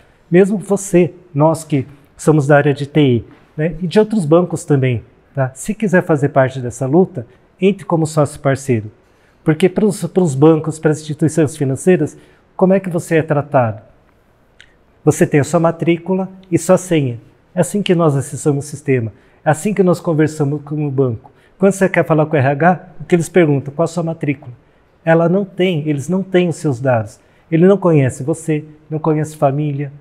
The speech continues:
não conhece o que você faz. E nós, os sindicatos bancários, nós conhecemos você por quê? A gente trata pelo nome,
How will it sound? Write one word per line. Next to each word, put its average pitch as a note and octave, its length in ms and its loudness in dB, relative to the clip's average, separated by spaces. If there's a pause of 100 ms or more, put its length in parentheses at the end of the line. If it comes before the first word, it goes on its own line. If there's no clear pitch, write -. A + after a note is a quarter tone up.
não D#3+ 100 -2
conhece D#3 400 -2
o F3 80 -4
que D#3 140 -2
você D3 240 -2
faz. C3 340 -2 (340)
E D3+ 60 0
nós, G3 220 4
os E3+ 80 -10
sindicatos C#3+ 600 -4
bancários, C3 600 -4 (320)
nós D#3 180 0
conhecemos D3+ 540 -2
você D3 260 -4
por D#3+ 220 -4
quê? A#2+ 240 -2 (600)
A C#3 100 0
gente C#3 300 -4
trata C#3+ 240 0
pelo D3+ 300 2
nome, C#3 380 2